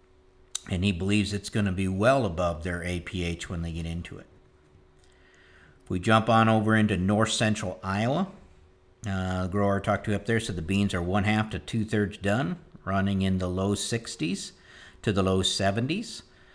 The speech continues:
Uh, and he said they're about five to ten bushel better than they thought they would be, especially with the white mold and sudden death issues. Um, corn only about ten percent done. Uh, the diseased and down corn is in that two, two thirty range.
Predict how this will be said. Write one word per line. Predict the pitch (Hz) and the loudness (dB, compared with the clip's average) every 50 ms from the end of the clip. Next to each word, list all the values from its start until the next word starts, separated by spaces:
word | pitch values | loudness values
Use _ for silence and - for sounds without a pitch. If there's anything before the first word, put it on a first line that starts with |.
| - - - - - _ | -20 -20 -20 -20 -14 _
Uh, | - 92 92 95 92 90 | -4 -2 0 0 0 -2
and | 90 90 | -2 -4
he | 90 | -2
said | - 107 87 | -4 -4 -2
they're | 95 98 | -2 -2
about | 92 90 92 90 92 - - | 0 0 0 0 -2 -4 -6
five | - 95 95 101 98 95 | -4 -2 0 0 -2 -2
to | 104 | -6
ten | 92 - - 117 107 107 107 | -8 -6 -4 0 0 2 2
bushel | 110 104 - - 101 | 0 0 -2 -2 -4
better | 95 90 85 82 95 98 104 117 123 | -4 -4 0 2 2 2 2 2 0
than | 113 104 110 110 113 | 0 0 0 0 0
they | 117 117 | 0 0
thought | - - 151 151 - 147 - | -2 -2 0 0 0 0 0
they | 107 95 | 0 0
would | 90 87 80 - | 0 -2 -4 -8
be, | - - - - - _ | -12 -14 -16 -20 -20 _
especially | - - - 87 80 - - 98 | -16 -10 -10 -8 -6 -6 -4 -4
with | 90 90 90 - | -2 -4 -4 -6
the | - 90 - - - - - - - - - | -8 -10 -12 -14 -20 -20 -20 -20 -20 -6 -2
white | 92 92 95 92 95 | 0 0 2 2 0
mold | 92 92 92 90 | 0 0 0 0
and | 92 87 85 | -2 -4 -2
sudden | - 107 98 87 92 87 | -2 -2 -2 -2 -2 -2
death | 87 85 - - | -2 -4 -4 -6
issues. | 95 85 - - - - - - - - - - - - - - - - - - - _ _ - | -8 -8 -8 -10 -12 -14 -14 -16 -18 -20 -20 -20 -20 -20 -20 -20 -20 -20 -20 -20 -20 _ _ -10
Um, | - 92 95 101 101 - - - - 92 - - - _ _ - - | -10 -8 -8 -10 -10 -12 -12 -12 -12 -14 -16 -18 -20 _ _ -20 -4
corn | - 117 117 120 123 123 | 2 4 6 6 6 6
only | 120 120 120 117 | 6 6 6 6
about | 104 98 95 87 - - - - | 4 4 2 2 -2 -8 -12 -8
ten | - - 113 117 117 | -2 0 0 0 0
percent | 117 110 - - 117 113 110 98 95 | -2 -2 -2 -2 -2 -2 -2 -2 -2
done. | 98 101 110 139 185 208 208 - - - _ - - _ _ _ _ _ - 98 | 0 0 0 0 0 -2 -4 -6 -12 -20 _ -20 -20 _ _ _ _ _ -10 -8
Uh, | 92 90 90 87 90 90 90 92 90 82 | -6 -4 -4 -4 -4 -2 -2 -2 -2 -2
the | 90 87 | -2 -2
diseased | 85 95 92 87 92 104 107 110 113 110 107 - - - - | 0 0 0 2 2 4 4 4 4 2 0 -4 -8 -6 -4
and | 98 90 90 | -2 0 2
down | 87 92 98 113 127 143 147 | 4 4 4 4 2 0 -2
corn | - - 143 139 139 143 147 147 135 | -2 -2 0 0 0 0 0 0 0
is | 120 101 | 0 0
in | 107 95 | 0 0
that | 95 92 90 - | 0 0 -2 -4
two, | - - 117 107 | -2 -2 0 0
two | 104 - 117 107 101 | 0 0 0 0 0
thirty | - - 117 117 117 120 113 | 0 0 0 2 2 2 0
range. | 110 113 113 110 110 107 104 - - | 2 2 2 2 2 0 0 -2 -6